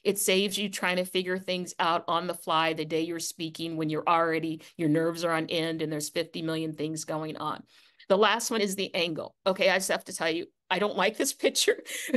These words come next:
because no one, no woman wants to see themselves from a shot from the side, and my hands weren't clutching, you know, tightly the podium, but it just wasn't a very flattering picture.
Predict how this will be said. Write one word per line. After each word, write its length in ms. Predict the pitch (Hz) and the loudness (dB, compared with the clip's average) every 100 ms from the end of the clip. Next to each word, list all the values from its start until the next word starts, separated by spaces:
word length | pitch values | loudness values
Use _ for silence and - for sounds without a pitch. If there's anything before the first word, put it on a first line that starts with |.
| 220 | 2
because 420 | 370 302 349 330 - - 330 | 4 4 4 4 0 -6 2
no 160 | 285 | 2
one, 260 | - 269 - - | 4 0 -2 -4
no 220 | 240 285 302 | 2 4 4
woman 360 | 302 294 269 | 4 4 2
wants 220 | 240 247 | 0 -2
to 80 | 254 | -4
see 180 | 247 233 | -6 -6
themselves 580 | 226 226 220 208 202 202 - - | -6 -4 2 4 2 -2 -12 -4
from 160 | - 208 | -2 0
a 60 | |
shot 360 | 214 196 185 - | 2 2 2 2
from 180 | 208 190 | -2 -2
the 80 | 185 | -2
side, 500 | - 196 196 196 196 | 2 4 4 2 0
and 240 | 180 175 | -6 -6
my 100 | 147 | -6
hands 420 | 151 214 214 214 | -2 0 0 -2
weren't 240 | 185 185 - | -2 -4 -6
clutching, 840 | - - 277 285 262 240 233 220 214 | -4 4 4 4 0 0 0 -2 -4
you 120 | - 220 | -4 -2
know, 120 | 170 | -2
tightly 540 | - 240 240 - 226 | 0 0 0 0 -2
the 100 | 220 | -2
podium, 580 | 220 - 220 214 208 208 - - - _ _ | -4 0 2 2 -2 -4 -8 -18 -20 _ _
but 200 | 220 - | 2 2
it 140 | 220 190 | 2 0
just 340 | 240 240 - | 2 2 2
wasn't 340 | 214 196 190 | 2 2 0
a 40 | 185 | -4
very 320 | 175 175 175 | -2 -2 -4
flattering 580 | 175 170 160 160 160 156 | -4 -2 0 -2 -6 -8
picture. 440 | 160 139 - 131 | -8 -8 -8 -10